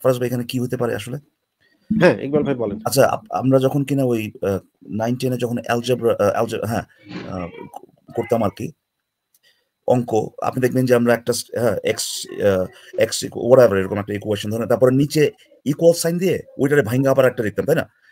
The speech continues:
Speaker 1: আবার ইকুয়াল সাইন দিয়ে ভাঙ্গা আরেকটা লিখতাম, ওই একই জিনিস কিন্তু ইকুয়াল, ইকুয়াল, ইকুয়াল করে কর-, করতাম না এভাবে? মনে আছে যে আমরা একটা স-, একটা স্টেটমেন্ট ধরেন,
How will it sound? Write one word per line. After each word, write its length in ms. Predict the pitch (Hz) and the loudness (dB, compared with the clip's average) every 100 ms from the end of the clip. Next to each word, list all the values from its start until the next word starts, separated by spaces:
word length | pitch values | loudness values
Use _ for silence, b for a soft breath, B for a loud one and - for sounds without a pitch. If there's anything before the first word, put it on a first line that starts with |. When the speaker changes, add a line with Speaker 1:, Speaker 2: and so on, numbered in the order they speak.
| - | -4
Speaker 1:
আবার 240 | 131 147 | 2 2
ইকুয়াল 220 | 131 147 | 2 0
সাইন 160 | 143 151 | 0 -2
দিয়ে 120 | 143 | -2
ভাঙ্গা 200 | 110 131 | -2 2
আরেকটা 220 | 131 131 | 2 2
লিখতাম, 320 | 117 - 90 95 | -2 -4 -2 4
ওই 60 | |
একই 140 | 135 170 | 4 2
জিনিস 220 | 120 98 | -2 -4
কিন্তু 180 | 101 - | -8 -8
ইকুয়াল, 260 | 107 117 113 | -2 2 2
ইকুয়াল, 200 | 107 113 | 2 -2
ইকুয়াল 200 | 104 107 | -2 -2
করে 140 | 107 | -4
কর-, 220 | 104 98 - | -6 -8 -6
করতাম 200 | - 147 | -4 -2
না 80 | 165 | 0
এভাবে? 240 | 185 196 - _ _ _ _ _ _ _ _ _ _ _ _ _ _ _ _ _ _ _ | -2 -2 -8 _ _ _ _ _ _ _ _ _ _ _ _ _ _ _ _ _ _ _
মনে 140 | - 147 | -2 -2
আছে 220 | 147 123 | -2 -4
যে 160 | - 104 | -2 -2
আমরা 280 | 107 104 101 _ _ _ _ _ | -2 -4 -6 _ _ _ _ _
একটা 240 | 127 123 135 | 0 2 -2
স-, 140 | - | -2
একটা 240 | - 131 | -2 0
স্টেটমেন্ট 400 | 120 143 120 104 | 0 0 0 -2
ধরেন, 180 | 104 107 | -2 -4